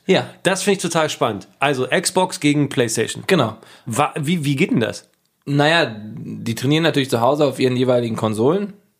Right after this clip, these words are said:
Speaker 1: Der eine spielt halt immer P S vier, also wir beide werden die P S vier zocker und dann gibt's die, die Xbox zocken. Das sind ja die beiden
Speaker 2: Das hab ich
Speaker 1: Konsolen.
Speaker 2: gerafft. Ja, aber wie geht das technisch? Also, der eine
Speaker 1: Nee,
Speaker 2: ist
Speaker 1: die
Speaker 2: ja
Speaker 1: ste-, spielen, die spielen, glaub ich, insgesamt drei Runden.
Speaker 2: Äh, ja.
Speaker 1: In dem Finale.
Speaker 2: Ja.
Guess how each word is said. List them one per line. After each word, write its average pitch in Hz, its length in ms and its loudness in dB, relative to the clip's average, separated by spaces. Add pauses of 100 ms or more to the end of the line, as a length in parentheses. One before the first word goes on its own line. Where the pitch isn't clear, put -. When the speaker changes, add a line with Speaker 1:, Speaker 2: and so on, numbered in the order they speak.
(160)
Speaker 1:
Der - 220 -2
eine 123 240 0
spielt 127 260 0
halt 120 100 2
immer 117 200 0
P 120 160 0
S 113 140 -2
vier, 165 200 2
also 113 160 -2
wir 131 100 2
beide 123 260 2
werden 117 160 0
die 110 80 -4
P 113 140 -2
S 110 120 0
vier 147 160 0
zocker 165 240 0
und 147 60 0
dann 135 100 0
gibt's 127 160 -4
die, 127 80 -4
die 120 140 -2
Xbox - 340 -8
zocken. 95 200 -6
Das 101 120 -4
sind 110 100 -2
ja 113 60 4
die 107 80 0
beiden 101 360 0 (380)
Speaker 2:
Das 107 140 -2
hab 165 60 4
ich 165 80 2
Speaker 1:
Konsolen. 208 240 4
Speaker 2:
gerafft. - 180 -10
Ja, 127 120 2
aber 113 180 -4
wie 139 80 0
geht 151 140 0
das 127 100 0
technisch? 127 400 -4 (280)
Also, 131 320 0 (800)
der 139 160 2
eine 147 180 4
Speaker 1:
Nee, 226 60 4
Speaker 2:
ist 226 80 2
Speaker 1:
die 175 60 2
Speaker 2:
ja 175 40 4
Speaker 1:
ste-, 139 260 0
spielen, 165 400 0
die 127 80 -4
spielen, 156 200 -2
glaub 147 140 2
ich, - 60 -4
insgesamt 139 420 -4
drei 131 160 2
Runden. 202 380 0 (360)
Speaker 2:
Äh, 87 420 -8
ja. 123 200 -6 (380)
Speaker 1:
In 123 120 0
dem 123 120 0
Finale. 147 540 -2 (120)
Speaker 2:
Ja. 92 260 -8